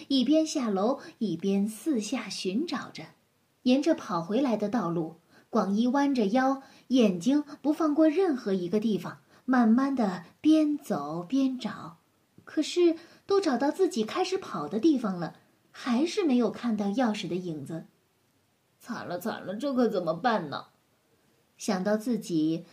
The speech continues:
在这大冷天儿的进不了家门，又无处可去，还得担心钥匙被坏人捡去，广一简直是心乱如麻呀，额头冒出了一层小汗珠。他在同样的地方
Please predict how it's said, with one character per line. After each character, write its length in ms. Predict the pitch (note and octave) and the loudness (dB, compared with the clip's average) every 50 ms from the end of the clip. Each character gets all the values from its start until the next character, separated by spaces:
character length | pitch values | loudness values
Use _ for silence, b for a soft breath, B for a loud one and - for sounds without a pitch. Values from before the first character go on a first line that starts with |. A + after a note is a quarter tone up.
| B B B | B B B
在 160 | - C4+ A#3+ | -4 -4 -2
这 100 | - A3 | -2 -2
大 240 | A3 C#4 C4 A#3+ G#3+ | -4 -2 -2 -2 -2
冷 240 | F#3+ F3+ D#3+ D3+ D3+ | -2 -2 -4 -6 -8
天 220 | - - B3+ B3 | -8 -6 -4 -2
儿 160 | B3 B3+ A#3+ | -2 0 0
的 220 | G#3 F#3+ E3+ E3 B B B B _ | 0 -2 -4 -4 B B B B _
进 220 | - D#4 C#4 A#3+ | -2 0 2 2
不 80 | A3 G#3 | 2 0
了 220 | F#3+ D3+ C3+ C#3+ | -2 -2 -4 -6
家 240 | - - C4 B3+ C4 | -6 -4 -2 0 2
门， 420 | A#3+ G#3 F#3 F3+ G3+ A3+ - - _ _ _ _ _ _ _ _ _ | 2 2 2 0 -2 -2 -4 -6 _ _ _ _ _ _ _ _ _
又 120 | - F4+ E4+ | 2 4 4
无 200 | D4 C4 D#4 E4 | 4 4 2 0
处 200 | - - F4 E4 | 2 2 0 0
可 240 | E4 - A3+ F#3 - | 0 0 0 -2 -2
去， 460 | - - - - E4+ D4+ A#3+ - - _ _ b b b b b b b - - | -2 -4 -2 0 0 0 0 -4 -10 _ _ b b b b b b b -4 -2
还 120 | D#4 F4 | 0 2
得 100 | F4 C#4 | 2 2
担 220 | A#3+ D#4 D#4+ E4+ | 2 0 0 0
心 200 | E4+ - F4 F#4 | 0 -2 -2 0
钥 220 | F#4 F#4+ F4+ D#4 D4 | 2 2 4 2 2
匙 160 | - - C#4+ | 2 -2 0
被 160 | B3 E4 E4+ | 0 0 0
坏 240 | E4 - G#4+ A4 G4 | 0 0 0 2 2
人 220 | C4 G3+ F3+ F#3+ | 2 2 0 0
捡 200 | G3 G3+ E3+ D3+ | -2 -2 -2 -2
去， 380 | D#3 - - - G#3+ E3+ - - _ _ _ | -4 -6 -6 -4 -4 -4 -6 -10 _ _ _
广 240 | - G3+ D#3+ D#3+ D#3+ | -6 -6 -4 -4 -2
一 180 | F3+ G3+ A3+ A3 | 2 2 2 2
简 300 | G#3+ G#3 F3+ D#3 D3 C#3+ | 2 -2 -4 -4 -6 -8
直 180 | C#3 E3+ G3 | -6 -4 -2
是 300 | A3 - - G#3+ F3+ B B B B B _ | -2 -2 -2 -2 -2 B B B B B _
心 340 | - - - C#4+ C#4 C4+ C4+ | -8 -2 2 4 4 4 4
乱 240 | C4+ B3+ A3 F3 E3 | 4 2 2 0 -2
如 160 | E3 F3 F3 | -4 -4 -4
麻 300 | G3 G3 G3 - D3 D#3 | -4 -4 -4 -6 -8 -8
呀， 240 | E3 E3 E3 - - _ _ _ _ _ _ _ _ b b b b b b | -8 -8 -8 -10 -16 _ _ _ _ _ _ _ _ b b b b b b
额 180 | - D4+ E4 F4+ | -2 0 0 0
头 320 | F4 - D4 D4 E4 E4 B B B | 0 0 2 2 2 0 B B B
冒 220 | D#4+ E4 D#4+ D4 | 0 0 0 0
出 160 | - - F4 | 0 0 2
了 80 | E4 E4 | 4 4
一 160 | D#4+ D#4+ C#4 | 4 4 4
层 260 | A#3+ - A#3 C4 F4 | 2 -2 -2 -2 -2
小 160 | E4+ - A3+ A3 | -4 -4 -8 -8
汗 260 | - - C#4 C4 A#3+ | -6 -4 -2 -2 0
珠。 360 | - D#4+ F4 F4+ F4+ - - _ _ _ _ _ _ _ _ _ _ _ _ _ _ _ _ _ _ | 0 0 0 0 -2 -6 -14 _ _ _ _ _ _ _ _ _ _ _ _ _ _ _ _ _ _
他 200 | - - - F4+ | -12 -6 -4 0
在 160 | F4+ F4+ D#4+ - | 2 2 2 2
同 260 | - - G#3+ G#3+ C4+ | 0 -2 -2 0 0
样 220 | E4+ F4 D#4 C4 | 0 0 2 0
的 80 | A#3+ A3 | 0 0
地 180 | A#3 C4 A#3 | 0 0 0
方 240 | A3 G#3+ F#3 E3+ B | 0 -2 -4 -8 B